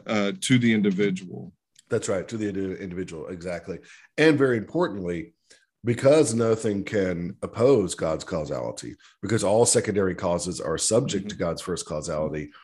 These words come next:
Speaker 2: God's providence, and this is the,
Speaker 1: Yeah.
Speaker 2: I think, the most important part, is effective, right? That is, unlike our prudence,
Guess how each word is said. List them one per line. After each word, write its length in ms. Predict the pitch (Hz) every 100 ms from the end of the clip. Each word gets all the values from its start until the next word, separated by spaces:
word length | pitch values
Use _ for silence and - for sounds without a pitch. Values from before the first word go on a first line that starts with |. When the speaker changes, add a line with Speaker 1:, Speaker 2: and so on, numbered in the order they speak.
| _ _ - -
Speaker 2:
God's 260 | 98 117
providence, 680 | - - 104 98 95 - -
and 100 | 90
this 160 | 101 -
is 80 | 90
the, 160 | 85
Speaker 1:
Yeah. 120 | 82 107
Speaker 2:
I 20 |
think, 200 | - 90
the 80 | 90
most 200 | 98 95
important 380 | 85 110 98 71
part, 300 | 76 69 - - - _ -
is 140 | 92
effective, 640 | 76 - 76 - - - - _ _
right? 260 | 76 73 - - -
That 140 | 107 107
is, 300 | 101 87 - _ - _ _ _ _ _ _ _ - _ _ _ -
unlike 380 | 139 147 135
our 500 | 104 113 131 113 104 - _ _
prudence, 720 | - 160 120 69 - - -